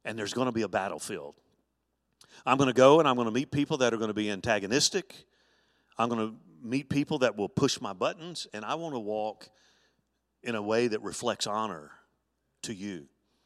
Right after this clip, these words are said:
And so I need to put this stuff on. Uh, uh, uh, again, we, uh, Colossians, Paul writes in Colossians four two, it tells us that we are to be alert in prayer. Again, we are to pray with an awareness. We are to be alert in prayer.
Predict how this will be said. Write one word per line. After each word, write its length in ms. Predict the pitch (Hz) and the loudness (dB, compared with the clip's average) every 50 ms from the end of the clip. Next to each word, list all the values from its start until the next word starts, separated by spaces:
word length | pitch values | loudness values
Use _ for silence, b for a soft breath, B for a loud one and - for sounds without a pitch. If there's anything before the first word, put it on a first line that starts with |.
| _ _ _ _ _ _ _ _ _ _ _ _ | _ _ _ _ _ _ _ _ _ _ _ _
And 100 | 104 92 | -6 -2
so 120 | - 117 | 4 6
I 80 | 113 135 | 6 6
need 160 | 143 139 117 | 6 4 0
to 60 | - | -2
put 180 | - - 120 - | -4 -6 -6 -4
this 140 | - 98 - | -4 -4 -2
stuff 280 | - - 98 85 - | -2 -2 -4 -4 -4
on. 320 | 113 127 139 - - - - _ _ _ _ _ _ _ _ _ _ _ _ _ _ _ _ _ _ _ | -6 -6 -6 -8 -12 -16 -20 _ _ _ _ _ _ _ _ _ _ _ _ _ _ _ _ _ _ _
Uh, 240 | 117 107 113 127 135 - - - | -2 -2 -2 -2 -6 -10 -6 -2
uh, 20 | |
uh, 300 | 123 117 135 135 120 139 | -2 0 0 2 0 0
again, 500 | 131 127 120 110 143 165 151 123 107 101 - _ _ _ _ _ _ _ - - - - | 0 0 0 2 4 4 4 4 2 -2 -10 _ _ _ _ _ _ _ -20 -20 -20 -14
we, 340 | - 120 127 127 127 127 123 | -6 -2 0 0 2 2 4
uh, 360 | 113 107 98 95 104 - - - | 4 4 4 2 0 -4 -10 -10
Colossians, 520 | - 135 135 135 143 147 - - 120 107 - | -2 2 6 6 6 6 4 2 -2 -4 0
Paul 260 | - 135 135 135 127 | 4 6 6 6 8
writes 240 | 127 127 123 - 120 | 6 6 4 2 -2
in 60 | 107 | -2
Colossians 440 | - 127 123 123 120 - 113 101 - | 0 2 4 4 2 0 -2 -6 -2
four 160 | - 120 107 | -2 -2 -2
two, 220 | - - 190 196 | 0 0 0 0
it 140 | 143 120 - | 0 -2 -2
tells 300 | - 151 165 170 147 113 | -2 0 0 0 -2 -4
us 120 | 113 104 | -6 -6
that 100 | - 120 | -6 -6
we 160 | 110 120 151 165 | -6 -4 -4 -2
are 80 | 139 | -2
to 80 | 120 113 | -4 -4
be 140 | 107 120 123 | -4 -4 -4
alert 400 | 110 107 107 131 170 185 - 139 | -4 -2 0 2 2 0 0 -4
in 100 | 131 120 | -10 -8
prayer. 380 | - 170 208 240 175 95 - - _ _ _ _ _ _ _ _ _ _ _ _ _ _ _ _ _ _ _ _ | -6 -6 -6 -6 -8 -12 -14 -18 _ _ _ _ _ _ _ _ _ _ _ _ _ _ _ _ _ _ _ _
Again, 260 | 131 127 147 180 170 147 | 0 4 6 6 6 6
we 80 | 151 | 4
are 60 | 160 | 4
to 80 | 151 135 | 4 2
pray 360 | - - - 165 190 196 190 | 0 0 2 4 4 6 6
with 180 | 170 147 147 135 | 6 4 4 4
an 120 | 139 135 | 2 2
awareness. 560 | 131 127 127 143 175 208 208 170 123 98 - | 2 2 4 4 4 4 4 2 0 -4 -2
We 120 | 120 135 147 | 0 2 2
are 80 | 160 | 4
to 60 | 156 143 | 4 2
be 200 | 143 135 123 - B B B B | 2 0 -2 -4 B B B B
alert 320 | 131 123 123 143 165 180 151 | -2 2 4 6 4 4 2
in 60 | 127 | 0
prayer. 260 | - 180 196 160 127 | -2 2 2 2 2